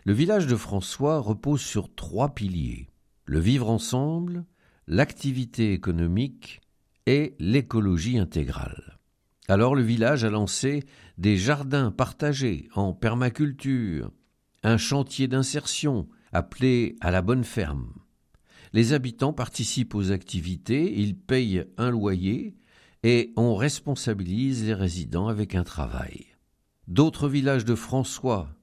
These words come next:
verront le jour à Lourdes, Pau, Toulouse. À Lourdes, l'ouverture du village de François a eu lieu en deux mille vingt-quatre. Et je voudrais vous parler maintenant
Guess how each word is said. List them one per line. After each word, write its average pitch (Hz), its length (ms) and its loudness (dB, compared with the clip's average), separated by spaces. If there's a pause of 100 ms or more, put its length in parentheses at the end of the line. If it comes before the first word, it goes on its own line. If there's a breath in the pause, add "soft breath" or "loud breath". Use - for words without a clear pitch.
verront 107 400 0
le 101 140 4
jour 131 640 -2
à 85 100 2
Lourdes, 135 520 0 (120)
Pau, 160 440 0
Toulouse. 156 680 0 (480 loud breath)
À 85 100 0
Lourdes, 127 560 0 (420)
l'ouverture 101 600 2
du 101 100 0
village 104 380 2
de 104 100 0
François - 680 -2
a 95 100 2
eu 82 120 2
lieu 98 360 0 (380 loud breath)
en 123 160 4
deux 98 180 4
mille 92 200 4
vingt-quatre. 71 760 -6 (340)
Et 135 140 0
je 104 220 4
voudrais 143 400 0
vous 127 160 -2
parler 120 360 2
maintenant 107 720 0